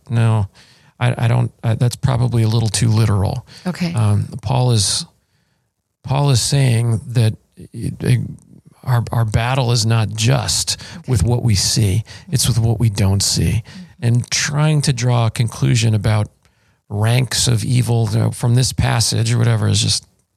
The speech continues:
Speaker 1: there, there are other passages that might support that. This is not
Speaker 2: That
Speaker 1: one
Speaker 2: one
Speaker 1: of them.
Speaker 2: did. Okay.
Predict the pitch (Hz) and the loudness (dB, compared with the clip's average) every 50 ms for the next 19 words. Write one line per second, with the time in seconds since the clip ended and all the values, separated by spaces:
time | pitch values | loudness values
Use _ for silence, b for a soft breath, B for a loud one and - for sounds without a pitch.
0 | _ _ b b b b b b b - - 117 113 139 143 151 160 160 147 139 | _ _ b b b b b b b -8 -6 -4 -2 0 0 2 0 0 0 0
1 | 143 139 123 120 - 131 110 120 117 113 120 120 120 117 113 107 - 113 101 - | 0 0 2 0 -2 -2 -2 0 2 2 2 2 2 0 0 0 0 -2 -2 0
2 | 117 113 104 - 110 107 107 - 113 107 110 101 104 101 95 92 - - - 165 | 0 0 0 0 0 0 0 0 0 0 0 0 0 0 0 0 0 0 0 0
3 | 160 160 160 - - - 180 170 160 - 185 190 185 | -2 -2 -2 -4 -8 -8 -10 -10 -8 -8 -8 -8 -8